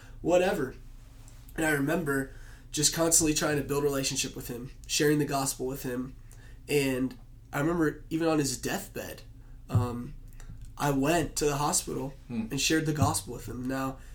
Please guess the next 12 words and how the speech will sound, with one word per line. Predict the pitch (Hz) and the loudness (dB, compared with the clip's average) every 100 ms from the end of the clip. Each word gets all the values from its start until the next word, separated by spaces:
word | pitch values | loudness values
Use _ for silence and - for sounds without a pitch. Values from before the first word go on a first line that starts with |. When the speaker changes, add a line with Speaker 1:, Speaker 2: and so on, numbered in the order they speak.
| - | -12
Speaker 1:
he | - 143 | -4 4
Speaker 2:
Wow. | |
Speaker 1:
wasn't | 151 160 160 - | 6 8 6 2
responsive, | 143 135 - 143 151 - 147 - - - - - - | 0 0 2 2 2 2 0 -6 -14 -16 -14 -12 0
so | - 143 135 | 4 4 2
I | 139 | 2
don't | 147 147 127 123 | 4 4 2 0
know | 131 135 123 - - - | 0 0 -2 -8 -14 -8
Speaker 2:
Hmm. | 104 | -4
Speaker 1:
whether | 143 139 135 | 0 2 2
or | 131 | 2
not | 127 123 123 | 0 -4 -8